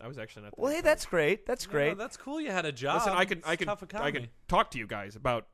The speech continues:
Speaker 1: all of these players.
Speaker 2: I was gonna
Speaker 1: Okay?
Speaker 2: say, so you, s-
Speaker 3: Oh,
Speaker 2: you know
Speaker 3: you
Speaker 2: him?
Speaker 3: know
Speaker 2: Like,
Speaker 3: him? Do you, like,
Speaker 1: Of
Speaker 3: hang
Speaker 1: course
Speaker 3: out?
Speaker 1: I
Speaker 3: Do
Speaker 1: know.
Speaker 3: you have
Speaker 1: I'm, I'm the
Speaker 3: champagne
Speaker 1: head.
Speaker 3: parties?
Speaker 1: I'm the head coach.
Speaker 3: Yeah, I bet that you've had scenes
Speaker 1: I
Speaker 3: of
Speaker 1: decide
Speaker 3: what
Speaker 2: they
Speaker 1: when
Speaker 2: like?
Speaker 1: they
Speaker 3: things.
Speaker 1: play.
Speaker 2: You say that, but I think N B A players decide when they play.
Speaker 3: Yeah.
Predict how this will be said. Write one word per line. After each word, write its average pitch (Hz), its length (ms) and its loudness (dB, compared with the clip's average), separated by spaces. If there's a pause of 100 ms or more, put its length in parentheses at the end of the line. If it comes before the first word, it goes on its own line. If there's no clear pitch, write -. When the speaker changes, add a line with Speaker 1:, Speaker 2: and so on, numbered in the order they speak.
(120)
Speaker 1:
all 123 180 0
of 120 60 -4
these 113 120 -12
players. 123 500 -6
Speaker 2:
I - 40 -18
was 175 60 -10
gonna 269 140 2
Speaker 1:
Okay? 233 60 0
Speaker 2:
say, 320 120 6
so - 140 0
you, 190 80 4
s- 262 160 4
Speaker 3:
Oh, 220 80 2
Speaker 2:
you 190 100 8
know 165 200 12
Speaker 3:
you 226 80 12
Speaker 2:
him? 294 60 12
Speaker 3:
know 240 120 8
Speaker 2:
Like, 370 260 8
Speaker 3:
him? 339 100 -4 (160)
Do 220 80 -6
you, 240 60 -2
like, 214 220 6
Speaker 1:
Of 202 60 -2
Speaker 3:
hang 233 100 4
Speaker 1:
course 240 140 12
Speaker 3:
out? 208 60 8
Speaker 1:
I 226 40 6
Speaker 3:
Do 208 60 0
Speaker 1:
know. 240 80 10
Speaker 3:
you 269 100 12
have 202 40 6
Speaker 1:
I'm, - 0 -
I'm 196 60 4 (220)
the 190 60 2
Speaker 3:
champagne 196 140 10
Speaker 1:
head. 220 120 6
Speaker 3:
parties? 233 260 4
Speaker 1:
I'm 190 120 0
the 190 100 4
head 185 260 0
coach. - 400 4
Speaker 3:
Yeah, 180 180 4
I 180 100 6
bet 214 220 2
that 196 60 -4
you've 175 240 -2
had 185 300 2
scenes 165 140 4
Speaker 1:
I 208 40 12
Speaker 3:
of 214 60 4
Speaker 1:
decide 220 460 8
Speaker 3:
what 170 80 6
Speaker 2:
they 160 60 8
Speaker 1:
when 190 100 10
Speaker 2:
like? - 180 6
Speaker 1:
they 180 140 6
Speaker 3:
things. 135 160 -4
Speaker 1:
play. 175 480 2 (300)
Speaker 2:
You 190 120 0
say 240 280 10
that, 151 340 8
but 165 160 10
I 175 120 10
think 254 220 0
N 226 160 4
B 190 140 6
A 180 100 6
players 160 320 6
decide 151 440 6
when 135 260 -2 (100)
they 143 240 4
play. 104 420 -2
Speaker 3:
Yeah. 135 640 2